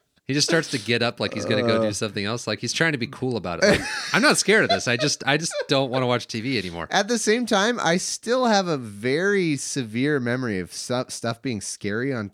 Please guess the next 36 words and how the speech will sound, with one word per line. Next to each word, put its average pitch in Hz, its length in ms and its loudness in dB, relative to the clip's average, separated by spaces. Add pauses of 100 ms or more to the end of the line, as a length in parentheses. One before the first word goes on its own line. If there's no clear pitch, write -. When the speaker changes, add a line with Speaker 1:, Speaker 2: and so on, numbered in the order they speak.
(160)
Speaker 2:
T 107 160 -6
V 110 180 -6
when 143 140 -6
I 151 40 -4
was 151 120 -6
a 143 40 -12
kid. 156 260 -6
Speaker 1:
Yeah. 180 100 -4
Speaker 2:
Oh 127 80 -4
my 82 160 -6
God. 95 260 -6 (440)
The 113 80 -10
fucking 135 420 -8
peanut 139 300 -8
butter 151 220 -4
solution 156 580 -12
<laughs> - 1040 -20
might 175 260 0
as 220 120 0
well 196 140 2
be 165 160 2
the 131 100 0
final 139 480 -2
solution. 78 540 -12
No. 104 80 0
Speaker 1:
I 113 60 4
remember, 139 520 2
uh, 98 540 2 (100)
going 113 240 -4
to 104 80 -10
the 104 100 -8
theater 107 300 -4
to 98 80 -6
watch 98 240 -6
Ghostbusters 92 840 -8
with 90 160 -12